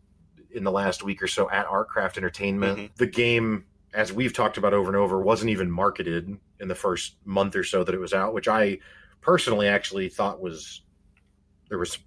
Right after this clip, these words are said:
Speaker 1: some wisdom to.
Speaker 2: Yeah.
Speaker 1: The game's player base is not enormous. The game has not gotten a lot of great coverage and press. You know, that Lazy Peon review has been seen a lot.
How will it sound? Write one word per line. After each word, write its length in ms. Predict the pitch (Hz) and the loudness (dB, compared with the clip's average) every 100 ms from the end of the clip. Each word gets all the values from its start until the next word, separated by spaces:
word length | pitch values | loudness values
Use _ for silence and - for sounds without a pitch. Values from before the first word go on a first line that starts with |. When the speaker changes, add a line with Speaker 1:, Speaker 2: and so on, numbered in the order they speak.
| - | -8
Speaker 1:
some 200 | 101 90 | -4 2
wisdom 380 | 120 107 85 80 | 4 4 -2 -4
to. 380 | 87 78 95 113 | -6 -6 -6 0
Speaker 2:
Yeah. 260 | 107 92 - _ _ _ _ _ _ _ _ _ _ _ _ _ _ _ _ _ _ _ _ _ _ | 4 4 0 _ _ _ _ _ _ _ _ _ _ _ _ _ _ _ _ _ _ _ _ _ _
Speaker 1:
The 80 | 139 | -8
game's 340 | 120 160 151 - | 2 4 4 0
player 360 | - 123 123 | 0 4 4
base 280 | 113 107 107 | 4 2 0
is 140 | 95 95 | -4 -4
not 300 | 98 101 98 | -2 -2 -6
enormous. 760 | 95 90 92 92 92 - - - _ _ | -6 -2 -2 -2 -4 -6 -12 -16 _ _
The 80 | - | -14
game 240 | 107 113 110 | -2 0 0
has 140 | 90 | 0
not 260 | 107 101 87 | 0 0 2
gotten 260 | 98 95 | 0 0
a 60 | 92 | 0
lot 220 | 90 87 | 0 0
of 200 | 85 - | -2 -10
great 400 | - 95 92 - _ | -4 -2 -2 -6 _
coverage 480 | - 101 95 92 92 | -4 -2 -2 -6 -6
and 180 | 82 78 | -8 -8
press. 460 | - 107 98 87 95 | 0 2 4 2 -2
You 60 | |
know, 60 | 90 | -2
that 180 | 104 92 | 0 0
Lazy 300 | 101 90 87 | -2 -4 -12
Peon 420 | - 104 95 92 | -6 -2 0 0
review 580 | 87 85 92 90 90 - - _ _ _ _ _ _ _ - - 98 | -4 -4 -2 0 0 -2 -12 _ _ _ _ _ _ _ -20 -14 -12
has 100 | 92 | -6
been 200 | 95 92 | -4 -2
seen 320 | - 120 98 | 0 2 2
a 60 | |
lot. 520 | 85 87 90 87 95 | 2 4 4 4 0